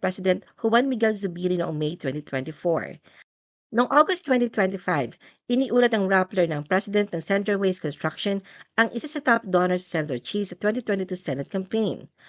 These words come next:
Bagamat inamin ni Senator Cheese na kaibigan niya ang donor, itinuring niyang bahagi itong demolition job laban sa kanya na mga gustong tanggalin si Vice President Sara Duterte. Idinagdag niya na wala siyang tulong o koneksyon sa negosyo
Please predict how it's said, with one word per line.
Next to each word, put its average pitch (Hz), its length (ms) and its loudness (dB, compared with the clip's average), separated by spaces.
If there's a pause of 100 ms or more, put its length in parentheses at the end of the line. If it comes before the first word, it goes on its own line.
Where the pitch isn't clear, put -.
(200)
Bagamat 220 400 0
inamin 202 560 2
ni - 20 2
Senator 160 300 0
Cheese 185 400 -2
na 175 80 -2
kaibigan 175 400 -2
niya 160 160 -2
ang 131 80 -6
donor, 240 400 2 (320)
itinuring 226 400 2
niyang 208 160 0
bahagi 185 400 0
itong 175 240 0
demolition 151 480 -2
job 170 240 4 (240)
laban 226 240 6
sa 233 160 -2
kanya 226 320 0 (160)
na 214 80 0
mga 208 160 4
gustong 202 240 -2
tanggalin 190 400 2 (160)
si 233 160 0
Vice 165 320 0
President 180 400 -2
Sara 135 240 -4
Duterte. 202 720 -2 (560)
Idinagdag 220 480 2
niya 202 160 2
na - 80 4
wala 190 160 6
siyang 190 240 -4
tulong 220 400 0
o - 80 -8
koneksyon 156 400 -2
sa 156 160 -4
negosyo 185 480 0